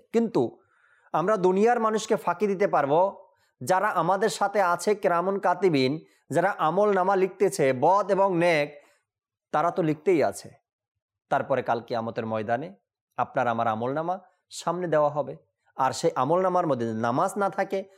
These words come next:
তবে আমাকে বেনামাজির কাতারে দাঁড়াতে হবে। আর বেনামাজির কাতারে দাঁড়ানোর কারণে আমার ফয়সালা কি হবে?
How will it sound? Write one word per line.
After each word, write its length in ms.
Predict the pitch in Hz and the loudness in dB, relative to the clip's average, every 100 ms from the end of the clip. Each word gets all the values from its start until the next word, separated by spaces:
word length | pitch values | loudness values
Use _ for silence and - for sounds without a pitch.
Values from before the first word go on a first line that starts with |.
| _ - | _ -2
তবে 160 | 135 | 0
আমাকে 320 | 123 123 123 | 0 -2 -4
বেনামাজির 500 | 110 131 165 175 175 | -4 -2 0 0 0
কাতারে 280 | 175 175 170 | 0 0 0
দাঁড়াতে 320 | 160 160 139 | 2 0 2
হবে। 240 | 147 131 123 - _ - | 0 0 -6 -10 _ -4
আর 140 | 135 | -2
বেনামাজির 580 | 120 175 196 190 185 185 | 0 0 0 0 0 0
কাতারে 300 | 170 180 170 | 0 2 0
দাঁড়ানোর 420 | 143 135 170 196 | 2 0 0 -2
কারণে 480 | 180 175 170 120 - _ _ _ _ - | 0 0 0 -2 -6 _ _ _ _ -4
আমার 240 | 139 175 | 0 -2
ফয়সালা 500 | 165 151 143 190 196 | 0 -2 0 0 0
কি 160 | 190 175 | 0 0
হবে? 220 | 180 | 2